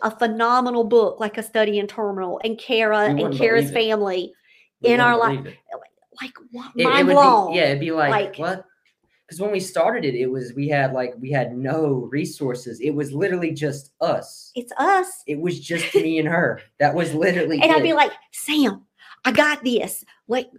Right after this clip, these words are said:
Speaker 1: will you read this with me?"
Speaker 2: And then I did. And it literally
Speaker 1: <laughs>
Speaker 2: start-, that's literally how everything started. A, a, a legit business started just from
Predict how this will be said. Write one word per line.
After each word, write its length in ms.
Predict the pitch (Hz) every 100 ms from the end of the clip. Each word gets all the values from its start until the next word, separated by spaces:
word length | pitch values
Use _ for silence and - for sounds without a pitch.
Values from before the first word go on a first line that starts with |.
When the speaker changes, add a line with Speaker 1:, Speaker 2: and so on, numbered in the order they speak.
| _
Speaker 1:
will 120 | 226 269
you 120 | 330
read 200 | 359 330
this 200 | 302 285
with 160 | 262 262
me?" 260 | 233 180 -
Speaker 2:
And 120 | 131
then 100 | 143
I 140 | 135
did. 260 | 135 160 - - -
And 100 | 269
it 140 | -
literally 320 | 370 427 427
Speaker 1:
<laughs> 40 | 415
Speaker 2:
start-, 280 | - 185 165
that's 180 | 170
literally 400 | 180 202 190 170
how 280 | 139 151 139
everything 480 | - 135 139 135 123
started. 340 | - 147 127 -
A, 260 | 120 113 - _
a, 120 | 123 117 - _ _ - 123 -
a 40 | 123
legit 460 | 127 120 143 180 147
business 640 | 160 147 110 120 - - _ _ _ _ _ _ _ _
started 520 | - - 143 147 139
just 360 | 123 139 135 -
from 500 | - 131 123 117 117